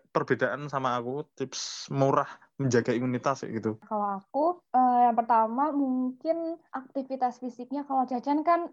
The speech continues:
Speaker 2: eh, joget-joget gitu ya sambil dengerin musik. Kalau aku sama pakai musik
Speaker 1: Iya.
Speaker 2: juga, cuman, eh, olahraganya tuh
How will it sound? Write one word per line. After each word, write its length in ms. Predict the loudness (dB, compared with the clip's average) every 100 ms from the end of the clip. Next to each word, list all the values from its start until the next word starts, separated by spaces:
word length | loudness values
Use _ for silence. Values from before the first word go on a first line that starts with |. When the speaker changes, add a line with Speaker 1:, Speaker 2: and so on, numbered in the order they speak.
| _
Speaker 2:
eh, 500 | 0 2 2 2 0
joget-joget 520 | -2 -2 -2 -4 -4 -4
gitu 140 | -6
ya 140 | -6 -6
sambil 320 | -6 -8 -6
dengerin 300 | -8 -10 -10
musik. 380 | -10 -12 -10 -10
Kalau 180 | -8 -6 -6
aku 260 | -6 0 0 0 2
sama 340 | 2 4 4
pakai 200 | 4 2
musik 220 | 2 2 4
Speaker 1:
Iya. 240 | 4 2
Speaker 2:
juga, 140 | 0 -4 -2
cuman, 320 | -4 -4 -2 -4 -8 _ -8
eh, 60 | -6 -4
olahraganya 500 | -4 -4 -4 -6 -6
tuh 300 | -4 2 2